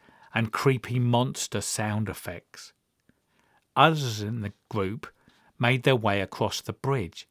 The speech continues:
I stepped forward, but as aware I was on my own. G was rooted to the back wall. He wasn't going anywhere.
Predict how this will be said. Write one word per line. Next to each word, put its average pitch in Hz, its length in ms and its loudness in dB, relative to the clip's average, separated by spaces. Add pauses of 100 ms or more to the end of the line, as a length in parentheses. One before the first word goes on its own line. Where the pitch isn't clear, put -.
(480)
I 127 180 6
stepped - 340 0
forward, 101 500 0 (480)
but 156 120 4
as 185 140 2
aware 123 540 0 (380)
I 131 100 6
was 139 160 4
on 113 140 2
my 104 240 0
own. 113 480 -4 (1200)
G 113 440 0 (220)
was 101 200 -2
rooted 107 500 2
to - 80 -8
the 104 100 -4
back 90 320 -6
wall. 92 360 -4 (480)
He 123 240 2
wasn't 101 360 -4
going 98 320 -4
anywhere. 95 540 -2